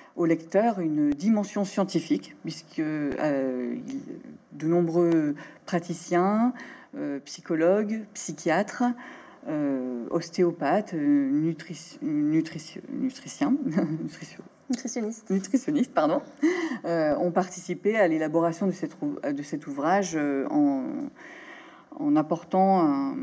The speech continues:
Speaker 1: une dimension scientifique que vous appelez, euh, Minute Science. Euh, donc avant d'en venir à la présentation de cet ouvrage, j'aimerais faire un retour en arrière.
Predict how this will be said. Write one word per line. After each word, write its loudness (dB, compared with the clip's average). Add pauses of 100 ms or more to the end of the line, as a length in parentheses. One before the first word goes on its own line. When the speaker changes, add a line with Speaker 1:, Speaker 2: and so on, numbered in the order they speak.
(180)
Speaker 1:
une 0
dimension 2
scientifique -6
que -4
vous -4
appelez, 2
euh, 2
Minute 4
Science. -2 (1500)
Euh, 2
donc -2
avant 6
d'en 4
venir 2
à 4
la 4
présentation -2
de -2
cet -8
ouvrage, 2 (100)
j'aimerais 2
faire -4
un 2
retour -4
en 4
arrière. 2